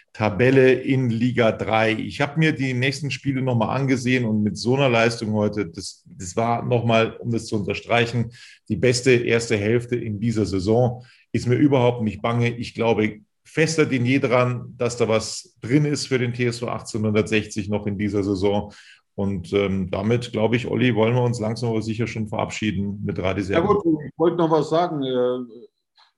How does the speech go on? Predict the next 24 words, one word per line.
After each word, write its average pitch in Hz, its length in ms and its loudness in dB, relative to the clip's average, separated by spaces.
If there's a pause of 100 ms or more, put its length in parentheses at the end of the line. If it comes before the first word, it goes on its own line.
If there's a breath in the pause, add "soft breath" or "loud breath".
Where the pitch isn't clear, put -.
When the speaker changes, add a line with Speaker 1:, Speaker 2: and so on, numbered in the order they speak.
Speaker 2:
Road 156 560 2
to 151 320 2
Gelsenkirchen. 156 840 -2
Schalke 156 340 0
Speaker 1:
Ja. 156 40 0
Speaker 2:
ist 131 100 -4
heute 143 220 -2
abgestiegen, 156 640 -6
Speaker 1:
Genau. 113 260 -8
Speaker 2:
hat 117 160 -4
eins 151 360 -6
zu 160 80 -4
null 156 260 4
in 143 100 -2
Bielefeld 160 480 2
verloren. 143 460 0
Also 139 200 -6
es 127 80 -16
ist 120 140 -12
Wahnsinn, 147 440 0
so 151 180 0
ein 165 100 -2
großer 147 360 -2
Club 135 320 -2